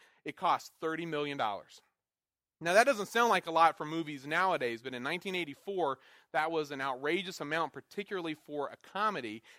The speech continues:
And part, uh, uh, excuse me, uh, it paid off because third, it was and still is to this day one of the highest grossing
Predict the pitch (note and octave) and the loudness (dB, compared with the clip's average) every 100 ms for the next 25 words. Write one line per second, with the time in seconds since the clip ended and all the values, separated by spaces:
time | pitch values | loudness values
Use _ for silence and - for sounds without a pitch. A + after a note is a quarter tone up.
0 | _ D#3+ D#3 - G#3+ A#3+ F#3+ F3 E3 D3+ | _ -12 -12 2 4 4 4 6 6 4
1 | D3 D3 A3 F#3 D3 C3+ D3+ _ _ _ | 0 -4 -8 -6 -4 -4 -8 _ _ _
2 | _ _ E3+ - G#3+ G#3 F#3+ G#3+ G3 F#3+ | _ _ -6 -2 2 4 6 6 4 -2
3 | D#3+ - - - G#3+ A3 E3 D#3+ - - | -8 -8 -16 -4 2 2 2 0 -8 -10
4 | G3+ F3+ F3 F#3 A#3 G3 F3+ F3+ F#3 F3 | -2 -2 0 6 8 8 4 -4 -6 -6
5 | - - A3 A3+ A3 - A3 G#3 F#3 - | -8 0 6 6 4 0 4 4 4 -4
6 | - A3+ A#3 G#3+ A3 G3+ G3 G3 F3+ F3 | -12 -8 -2 2 2 2 2 2 2 -2
7 | E3+ D#3 - G3 G#3 F#3+ - F3 E3+ F3 | -6 -6 -8 -4 -2 -4 -6 -6 -6 -10